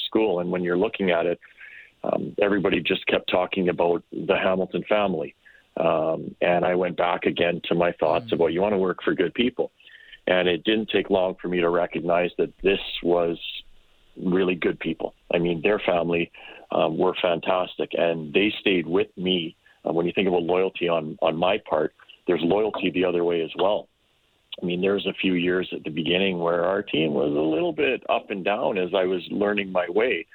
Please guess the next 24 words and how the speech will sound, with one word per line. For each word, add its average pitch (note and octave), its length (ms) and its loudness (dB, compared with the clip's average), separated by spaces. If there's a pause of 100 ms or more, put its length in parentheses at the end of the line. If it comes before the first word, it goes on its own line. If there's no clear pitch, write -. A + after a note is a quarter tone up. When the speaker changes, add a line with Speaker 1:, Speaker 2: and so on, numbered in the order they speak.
(360)
Speaker 1:
Um, F2 680 -2
but F#2+ 140 2 (500)
Bruce G#2 280 2
Hamilton G2 440 0
and F#2 80 0
his F2 160 -2
family F2+ 280 0
trusted F2+ 460 0
me, G2 200 2
and F2+ 100 0
I E2+ 100 0
always F#2+ 380 -2
wanted F2+ 260 -2
to F2+ 100 -8
make F2+ 160 0
sure E2+ 320 0 (120)
I F#2 260 2
was F2+ 240 -6
in F2+ 100 -6
a F2 40 -2
position F2 600 -2 (360)
that F#2+ 80 4
I F#2+ 100 2
could - 180 -2